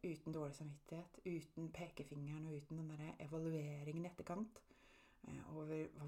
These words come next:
hva var det du sa nå? Eller det der kan du ikke mene, eller nå er det ingen som liker deg, <laughs> eller, eh, du sa det på en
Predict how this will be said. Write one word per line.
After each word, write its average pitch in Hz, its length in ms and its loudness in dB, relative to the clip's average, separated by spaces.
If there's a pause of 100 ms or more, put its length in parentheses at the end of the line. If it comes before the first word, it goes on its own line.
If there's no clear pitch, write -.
(120)
hva 135 140 4
var 127 160 -2
det 147 100 2
du 160 80 0
sa 170 240 4
nå? 202 140 8 (800)
Eller 151 180 0
det 156 100 2
der 147 200 0
kan 127 240 0
du - 80 2
ikke 185 160 6
mene, 208 340 10 (240)
eller 156 160 -2
nå 151 200 0 (500)
er - 320 -4
det 185 80 6
ingen 147 100 4
som 165 140 4
liker 147 260 2
deg, 311 140 8 (280)
<laughs> 165 300 -4
eller, 170 400 -2 (480)
eh, 165 240 -6
du - 80 -10
sa 160 240 -2
det 175 160 4
på 165 80 2
en 156 160 6